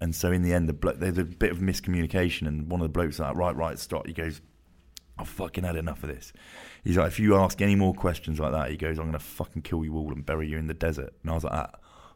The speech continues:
okay, I'm glad we've cleared that up." <laughs> And then sort of, like, just sort of, like,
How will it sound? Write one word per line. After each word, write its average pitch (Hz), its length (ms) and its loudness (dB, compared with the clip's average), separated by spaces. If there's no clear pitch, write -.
okay, 82 320 0
I'm 95 80 2
glad 92 220 4
we've 85 120 2
cleared 82 260 6
that - 280 2
up." - 120 0
<laughs> 92 40 -6
And 95 120 6
then 85 120 4
sort 73 200 0
of, 85 60 4
like, 82 180 4
just 92 160 -2
sort 78 140 2
of, 87 60 0
like, 82 180 4